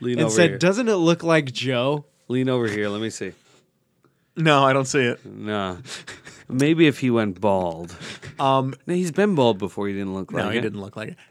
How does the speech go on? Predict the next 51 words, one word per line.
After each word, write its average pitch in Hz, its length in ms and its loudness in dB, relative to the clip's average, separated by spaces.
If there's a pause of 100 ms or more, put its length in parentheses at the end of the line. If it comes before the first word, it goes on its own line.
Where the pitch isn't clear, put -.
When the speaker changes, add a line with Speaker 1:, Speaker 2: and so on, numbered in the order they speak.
(120)
Speaker 3:
Uh, 139 340 2 (280)
Jordan 165 420 4
then, 147 160 -2
I 147 100 0
think, 139 240 -8
throws 135 440 -4
in 135 180 -4
for 127 140 -6
good 127 220 -4
measure 127 360 -4
Ron 117 320 -4
Perlman. 139 600 -4 (140)
Speaker 1:
Yeah, 123 220 2
Speaker 2:
Mm. 123 100 -2
Speaker 1:
yeah, 120 200 0
I 113 80 -4
could 113 180 -8
see 110 140 -6
that. 104 260 -6 (140)
Speaker 3:
And 139 240 -4
the 131 40 -12
final 220 400 -2
one 117 200 -6
was 117 160 -8
one 151 80 -2
of 156 40 0
Speaker 1:
'Cause 143 40 -2
Speaker 3:
the 156 60 0
Speaker 1:
you 175 60 0
know 214 140 6
Speaker 3:
ones 185 140 2
Speaker 1:
who 214 120 6
Speaker 3:
I 196 40 6
Speaker 1:
would 139 220 2
do, 147 340 2
deliver 123 380 0
an 117 80 0
amazing 110 460 -2
performance 107 540 -6
from 110 200 -6
behind 98 340 -4
a 101 40 -4
completely 104 500 -6
emotionless 104 640 -4
mask? 98 460 -8
Speaker 3:
Fucking 123 260 -8
Ron 113 240 -8
Speaker 1:
Ron 120 240 2
Speaker 3:
Perlman. 135 400 2 (380)
Speaker 1:
Perlman. 156 60 0
Speaker 3:
Um, 143 240 2